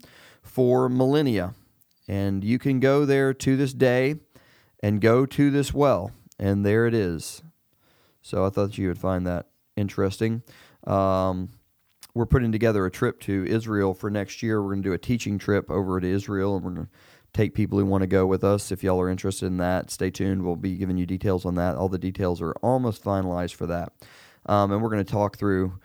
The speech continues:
we're gonna teach through all of these locations, which is pretty exciting. But you can actually still go here and see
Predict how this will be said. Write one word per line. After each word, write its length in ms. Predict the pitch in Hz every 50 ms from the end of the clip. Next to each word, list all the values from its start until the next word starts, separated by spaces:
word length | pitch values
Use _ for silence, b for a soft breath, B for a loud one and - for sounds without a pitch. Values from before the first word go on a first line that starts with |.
| b b b b
we're 100 | b 107
gonna 120 | 107 107 98
teach 340 | - - - 123 104 - -
through 260 | - 110 101 95 -
all 260 | 90 104 107 107 104
of 80 | 101 95
these 180 | 98 90 87
locations, 560 | 82 80 80 - 90 78 78 - - 73 -
which 140 | - 92 90
is 80 | 90 90
pretty 240 | - - 101 85 78
exciting. 420 | - - 92 87 80 78 82 87
But 140 | 85 90 64
you 140 | 52 104 -
can 100 | 110 110
actually 320 | 113 120 120 - 120 107
still 480 | - - - 104 101 95 92 90 101 b b b b b b b - 107
go 240 | 104 113 104 98 98
here 280 | 101 107 90 85 80
and 180 | 64 87 92 90
see 460 | - - 98 90 85 82 82 87 104